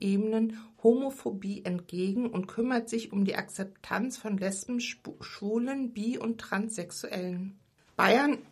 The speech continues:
<clears throat> habe für einen derartigen Aktionsplan keinen Bedarf, da unter der Seehofer-Regierung bereits jetzt alle Menschen die Möglichkeit hätten, ihr Leben selbstbestimmt und un-, unabhängig von vorhandenen Rollenbildern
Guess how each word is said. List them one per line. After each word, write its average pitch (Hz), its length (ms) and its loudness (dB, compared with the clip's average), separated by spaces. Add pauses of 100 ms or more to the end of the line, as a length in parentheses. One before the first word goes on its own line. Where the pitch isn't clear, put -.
(120)
<clears throat> 277 340 8
habe 226 220 8
für 226 300 4
einen 208 420 2
derartigen 240 880 6
Aktionsplan 214 1200 0
keinen 220 420 4
Bedarf, 196 500 0 (360)
da 208 100 4
unter 226 320 6
der 202 160 4
Seehofer-Regierung 247 1300 -2
bereits 180 500 -4
jetzt - 400 -2
alle 254 280 4
Menschen 220 420 2
die 196 80 6
Möglichkeit 220 720 0
hätten, 214 380 -4 (300)
ihr 208 140 2
Leben 208 320 2
selbstbestimmt 233 880 0
und 185 220 -2
un-, 233 260 0
unabhängig 226 800 0
von 208 180 0
vorhandenen 202 640 -2
Rollenbildern 226 840 4